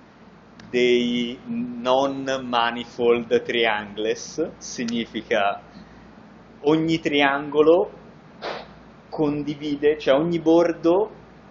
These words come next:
è condiviso tra due triangoli e solo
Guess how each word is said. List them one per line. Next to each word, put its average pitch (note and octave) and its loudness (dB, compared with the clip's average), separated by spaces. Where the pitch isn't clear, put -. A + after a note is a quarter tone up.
è C#3 -2
condiviso D3 -4
tra C#3+ 0
due C#3 -2
triangoli B2+ -4
e C#3 0
solo B2 -2